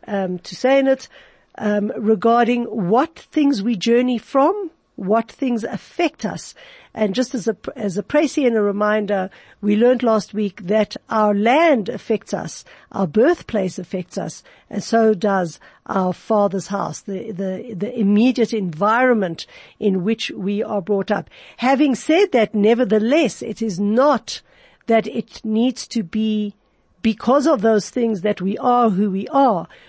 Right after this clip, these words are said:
We can always choose to make changes and, and, and look at different paradigms and shift. And that obviously then does require us to journey,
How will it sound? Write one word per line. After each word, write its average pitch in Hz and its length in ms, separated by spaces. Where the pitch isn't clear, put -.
We 233 120
can 247 220
always 277 480
choose 311 640
to - 160
make 226 320
changes 262 800
and, 220 400
and, 208 240
and 202 240
look 247 160
at 214 120
different 220 340
paradigms 214 680
and 196 140
shift. - 680
And 208 180
that 226 320
obviously 214 460
then 202 420
does 208 420
require 214 1000
us - 380
to 240 260
journey, 214 720